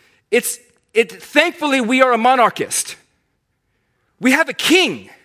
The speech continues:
that we did not vote into power, that he came into this world, that he condescended into our reality, and he died for us, and now he chooses us to come to him, and, and now he builds us. And we're gonna talk about that just in just a few minutes.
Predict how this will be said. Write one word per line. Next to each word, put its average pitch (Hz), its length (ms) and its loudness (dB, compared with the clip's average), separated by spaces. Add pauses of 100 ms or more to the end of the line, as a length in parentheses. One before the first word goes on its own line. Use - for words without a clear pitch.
(960)
that 277 200 0
we 254 320 -2
did 320 280 -4
not 262 340 -4
vote 285 300 -2
into 247 180 -4
power, 247 480 -4 (760)
that 240 160 2
he 330 320 0
came 320 360 0
into 311 320 0
this 277 300 -2
world, 196 480 0 (560)
that 226 160 2
he 262 160 -6
condescended 320 760 0
into 254 300 -2
our 247 160 2
reality, 226 540 -2
and 226 100 -2
he 247 80 0
died 262 420 0
for 220 200 0
us, 220 180 0
and 220 80 0
now 269 160 0
he 214 140 -8
chooses 240 560 0
us 214 280 -2 (420)
to 254 100 -4
come 302 420 0 (200)
to 269 120 2
him, 294 320 2
and, 233 160 -2
and 226 160 -4
now 302 180 0
he 262 140 -6
builds 254 480 0
us. 160 160 -2
And 233 80 -6
we're 262 60 -2
gonna 262 160 0
talk 269 200 -2
about 208 260 -2
that 190 160 -4
just 185 200 -6
in 185 80 -14
just 196 180 -12
a - 40 -18
few 220 120 -10
minutes. 175 320 -10